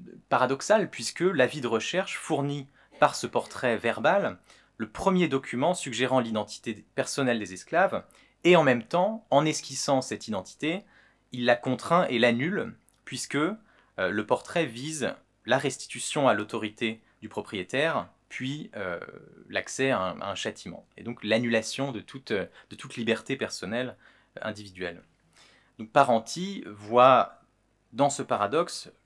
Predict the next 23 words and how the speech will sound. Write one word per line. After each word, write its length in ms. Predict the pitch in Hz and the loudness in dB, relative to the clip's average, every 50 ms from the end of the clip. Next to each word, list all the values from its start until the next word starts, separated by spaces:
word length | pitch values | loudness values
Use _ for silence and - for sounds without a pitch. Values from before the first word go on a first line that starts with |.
| _ _ | _ _
l'espèce 340 | _ - - - 113 101 110 - - - | _ -10 -8 -8 -8 -8 -10 -16 -20 -18
de, 200 | 110 104 95 92 | -14 -12 -10 -10
d'impensé 680 | 90 92 120 135 131 - 143 139 135 - - - 139 131 | -2 0 2 2 4 4 2 2 2 0 -2 -4 -6 -6
punitif 720 | - - 123 110 107 104 - - 160 170 185 - - - _ _ _ - _ _ | -4 -4 -2 -2 -2 -2 -6 -12 -16 -14 -16 -16 -18 -20 _ _ _ -20 _ _
qui 120 | _ - 135 | _ -12 -10
sous-tend 440 | - - - 139 - - 147 143 139 | -10 -8 -10 -6 -2 0 0 0 -2
tous 160 | - - 151 | -4 -6 -4
les 100 | 131 110 | -4 -4
dispositifs 640 | 101 101 - - - 107 104 107 - - 127 113 104 | -4 -6 -10 -8 -8 -8 -8 -8 -10 -10 -10 -10 -10
d'identification 720 | 98 98 95 92 90 - - - - 98 92 - - - | -10 -6 -6 -6 -6 -8 -14 -10 -8 -8 -8 -6 -8 -10
moderne, 480 | 98 90 90 87 123 147 165 156 117 104 - _ - - - - _ _ _ - | -10 -10 -8 -4 -2 -2 -2 -2 -4 -8 -12 _ -20 -20 -20 -20 _ _ _ -4
à 80 | 113 | -4
savoir 460 | - - 107 95 101 135 143 143 - | 0 0 0 0 2 0 0 0 -2
que 120 | - - 131 | -4 -2 0
l'autorité 640 | 143 147 135 113 110 - 110 101 101 - - 143 139 | 0 0 0 -2 -2 -4 -6 -6 -6 -6 -8 -8 -8
considère 440 | - 117 - - 113 107 117 117 | -8 -10 -10 -8 -4 -4 -4 -4
chaque 240 | - - 135 131 - | 0 0 0 2 2
individu 480 | 120 104 101 95 95 92 98 117 139 135 | -2 -4 -4 -8 -14 -18 -18 -18 -18 -10
comme 300 | - 131 127 127 120 - | -6 -4 -4 -4 -4 -6
un 100 | - 101 | -8 -10
fugitif 560 | - - - 120 107 107 104 - - 135 - | -10 -10 -12 -12 -12 -12 -14 -16 -18 -14 -12
en 60 | - 101 | -12 -12
puissance. 600 | - - 92 - - 85 85 92 - - - | -12 -14 -16 -12 -10 -10 -10 -10 -14 -16 -18